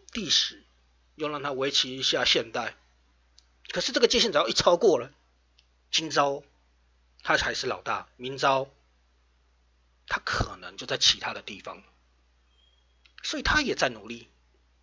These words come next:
他也在想要维持，他也不想要引起问题，所以他，所以现今看到就是这样，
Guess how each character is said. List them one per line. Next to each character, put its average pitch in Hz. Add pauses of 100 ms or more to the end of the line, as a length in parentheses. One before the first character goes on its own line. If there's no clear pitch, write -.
(280)
他 180
也 131
在 135
想 98
要 123
维 113
持， - (320)
他 165
也 131
不 -
想 110
要 120
引 120
起 - (1400)
问 143
题， - (2250)
所 151
以 131
他， 135 (240)
所 156
以 -
现 175
今 151
看 151
到 117
就 120
是 104
这 127
样， 104